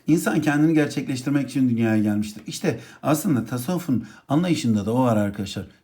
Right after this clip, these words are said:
Hümanist bir anlayış var. Felsefe inanç sistemi ve yaşayış tarzıdır. Divan, halk ve tasavvuf edebiyatında görülür.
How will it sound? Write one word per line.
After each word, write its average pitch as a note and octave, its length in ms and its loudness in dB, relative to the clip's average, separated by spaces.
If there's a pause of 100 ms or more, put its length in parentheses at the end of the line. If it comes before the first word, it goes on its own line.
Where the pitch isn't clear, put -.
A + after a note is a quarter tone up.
Hümanist C3 380 2
bir B2+ 80 2
anlayış A2 440 2
var. G2 200 -8 (540)
Felsefe A#3 480 4
inanç G#3 280 4
sistemi G3 380 0
ve E3+ 100 4
yaşayış D#3+ 360 2
tarzıdır. G#2 580 -4 (840)
Divan, F#3+ 320 6
halk F3+ 360 2
ve F3+ 100 -2
tasavvuf E3 380 -2
edebiyatında B2 600 0
görülür. D3 520 0